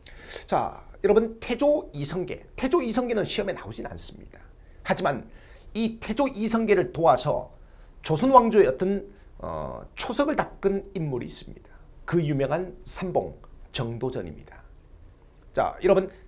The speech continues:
태조 이성계는 시험에 나오지 않지만 정도전은 시험에 자주 출제됩니다. 정도전은 어떤 사람일까요?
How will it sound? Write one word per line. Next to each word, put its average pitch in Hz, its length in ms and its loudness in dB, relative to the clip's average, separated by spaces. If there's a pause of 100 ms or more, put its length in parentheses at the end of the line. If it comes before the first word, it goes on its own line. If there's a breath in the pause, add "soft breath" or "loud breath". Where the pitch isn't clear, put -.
(100)
태조 262 300 2
이성계는 202 580 0
시험에 180 300 0
나오지 135 260 0
않지만 151 420 -6 (260 loud breath)
정도전은 190 840 0
시험에 - 460 -6 (100)
자주 - 320 -10
출제됩니다. - 640 -16 (580 soft breath)
정도전은 143 680 0
어떤 190 320 -2
사람일까요? - 580 -14